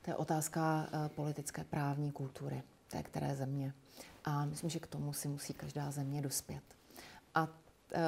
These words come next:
proto také já nevěřím v taková ta univerzální řešení, eh, když, eh, mm,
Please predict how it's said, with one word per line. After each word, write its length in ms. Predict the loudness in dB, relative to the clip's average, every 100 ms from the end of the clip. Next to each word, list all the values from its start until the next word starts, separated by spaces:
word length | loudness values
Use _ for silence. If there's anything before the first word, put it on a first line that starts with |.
| 4 2
proto 220 | 2 2 2
také 280 | -2 0
já 160 | 0 2
nevěřím 420 | 2 2 2 0
v 40 | -2
taková 380 | -2 2 2
ta 140 | 2 0
univerzální 840 | 0 0 2 2 2 2 2 0
řešení, 680 | 0 -2 0 0 2 0 -2 -10 -16 -14 -16 -4
eh, 340 | 2 4 6 4
když, 480 | 4 4 2 0 0
eh, 60 | 2 4 4 2 -2 -8 -6
mm, 400 | -2 0 0 -2